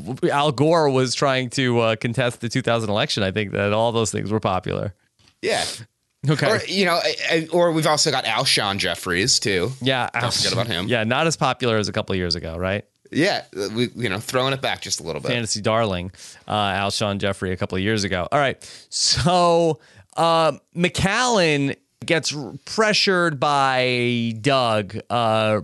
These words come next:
Speaker 1: pretty hard in this episode, uh, as they're trying to get the Ohio governor on board with closing down some precincts. So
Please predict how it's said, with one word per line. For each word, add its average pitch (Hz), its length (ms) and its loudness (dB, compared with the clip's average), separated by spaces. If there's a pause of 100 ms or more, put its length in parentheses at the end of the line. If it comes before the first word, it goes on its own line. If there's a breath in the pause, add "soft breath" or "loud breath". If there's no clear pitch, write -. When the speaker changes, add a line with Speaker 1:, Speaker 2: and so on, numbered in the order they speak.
Speaker 1:
pretty 156 240 2
hard 113 320 2
in 101 100 -2
this 101 180 -2
episode, 98 720 0
uh, 107 280 2
as 123 180 -2
they're 120 120 2
trying 117 380 0
to 113 520 2 (280 loud breath)
get 151 240 2
the 139 220 4
Ohio 127 680 2
governor 107 760 2 (240 soft breath)
on 131 300 0
board 113 520 2
with 107 400 -2
closing 135 560 0
down 123 360 -2
some 113 180 -6
precincts. - 1120 -4
So 143 600 2